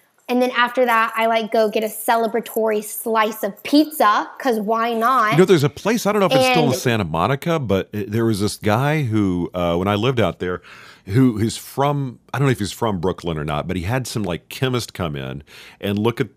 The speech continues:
Speaker 2: the, the water composition and got it to whatever be like the water in Brooklyn, 'cause they say the pizza's better in New York 'cause of the water.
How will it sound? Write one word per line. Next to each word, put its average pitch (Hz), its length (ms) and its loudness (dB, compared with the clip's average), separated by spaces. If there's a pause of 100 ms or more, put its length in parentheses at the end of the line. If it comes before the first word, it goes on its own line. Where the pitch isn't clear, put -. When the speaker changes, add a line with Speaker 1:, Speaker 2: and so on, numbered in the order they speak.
(120)
Speaker 2:
the, 95 140 -4
the 104 120 2
water 101 360 4
composition 101 880 -4
and 101 160 -4
got 98 240 2
it 104 100 -4
to 90 520 -6 (100)
whatever 92 440 0
be 90 200 -2
like 82 220 -2
the 85 80 -8
water 80 280 -4
in 82 80 -8
Brooklyn, 76 460 -4
'cause 71 100 -10
they 82 100 -4
say 101 140 -4
the 85 100 -4
pizza's 95 340 -6
better 87 220 -4
in 85 60 -4
New 82 60 -4
York 78 240 -4
'cause 78 140 -10
of 64 60 -20
the 76 60 -12
water. 82 440 -6